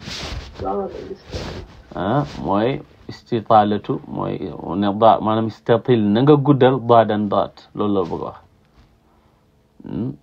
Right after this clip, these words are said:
Speaker 2: lan mooy na nga guddal daat? Hmm, istitala mooy guddal,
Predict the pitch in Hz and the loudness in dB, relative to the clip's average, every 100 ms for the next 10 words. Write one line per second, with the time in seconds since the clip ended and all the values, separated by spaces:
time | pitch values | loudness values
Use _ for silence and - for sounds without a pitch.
0 | - 101 117 117 110 101 - 110 110 101 | -6 -2 2 2 2 0 -2 -2 0 -2
1 | - 117 101 95 80 92 98 - - _ | -4 -4 0 -2 0 0 0 -2 -14 _
2 | _ _ _ _ _ _ _ _ _ _ | _ _ _ _ _ _ _ _ _ _
3 | _ _ _ _ - - - - - _ | _ _ _ _ -16 -14 -12 -16 -20 _
4 | _ _ _ _ - 92 113 147 143 - | _ _ _ _ -10 -2 0 0 -4 -14
5 | _ _ _ _ _ _ _ - - 101 | _ _ _ _ _ _ _ -20 -10 -10
6 | - 110 107 110 135 117 92 104 120 123 | -6 -4 4 4 4 0 -2 -2 -2 -2
7 | 110 107 | 0 2